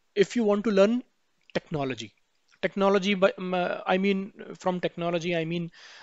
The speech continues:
uh, anything that is related to, uh, cloud or softwares or I T or systems. So Linux and networking,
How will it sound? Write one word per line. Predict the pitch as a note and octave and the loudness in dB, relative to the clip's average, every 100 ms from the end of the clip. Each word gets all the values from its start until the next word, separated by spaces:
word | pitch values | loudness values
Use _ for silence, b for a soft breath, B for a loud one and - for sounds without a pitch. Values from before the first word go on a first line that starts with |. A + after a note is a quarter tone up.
| B | B
uh, | C#3 C#3+ C3 - - _ - | -6 -4 -6 -12 -20 _ 6
anything | A3 C4 - A3+ A3+ F#3 | 6 6 4 2 0 0
that | F3 | 0
is | E3+ | 0
related | D3+ D#3+ D#3+ D#3+ - | 2 0 0 -4 -2
to, | D3+ C#3 B2 b b b | -2 -2 -6 b b b
uh, | C#3 C3+ B2+ _ | -2 -2 -4 _
cloud | - E3 E3 E3 E3+ C#3+ - | 4 6 6 4 0 -2 0
or | C3+ C3 - | 0 0 -6
softwares | - - D3+ - E3+ E3 D#3+ - | -4 -2 -4 0 4 4 4 0
or | B2+ - | -4 -2
I | D3 | -4
T | D3 E3 D#3 E3 | -4 -6 -6 -4
or | C3+ | -4
systems. | - C3 - A2 - - _ _ _ B B B B | -4 -8 -10 -12 -14 -14 _ _ _ B B B B
So | - F3+ | 4 6
Linux | E3+ F#3+ C4 - - - - - _ _ _ _ | 8 8 8 4 -4 -6 -8 -16 _ _ _ _
and | G#3 B3 | 6 8
networking, | E3 - D3 C3 C3 G#2+ | 6 6 2 2 -4 -14